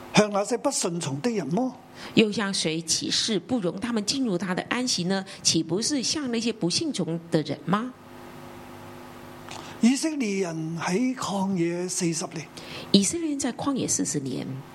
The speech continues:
Speaker 1: 神係帶住佢哋。
Speaker 2: 神帶着他們。
Speaker 1: 但係佢哋都唔信。
Speaker 2: 但是他們都不信。
Speaker 1: 結果倒閉曠野。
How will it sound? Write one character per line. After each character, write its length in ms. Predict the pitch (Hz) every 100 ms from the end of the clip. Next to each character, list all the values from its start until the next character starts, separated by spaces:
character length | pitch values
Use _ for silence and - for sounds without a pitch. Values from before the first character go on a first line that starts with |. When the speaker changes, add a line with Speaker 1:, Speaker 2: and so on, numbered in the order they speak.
| - - - - -
Speaker 1:
神 360 | - 160 151
係 240 | 156 156 151
帶 200 | - 165
住 120 | 170
佢 200 | 143 160 151
哋。 120 | 151 - -
Speaker 2:
神 240 | 151 170
帶 200 | 180 196
着 140 | 147 143
他 180 | 151
們。 200 | 147 120 -
Speaker 1:
但 220 | 160 156
係 120 | 156
佢 40 | 170
哋 200 | 156 143
都 260 | 190 185
唔 180 | 190 175
信。 200 | 151 180 160 - -
Speaker 2:
但 100 | 180
是 80 | 170
他 140 | 170
們 140 | 175
都 80 | 165
不 120 | 165
信。 280 | 147 - 190 143 - - - - - - - - - - - - - - - -
Speaker 1:
結 140 | 180
果 300 | - 165 175
倒 100 | 175
閉 220 | 170 170 151
曠 260 | - 165
野。 220 | 170 151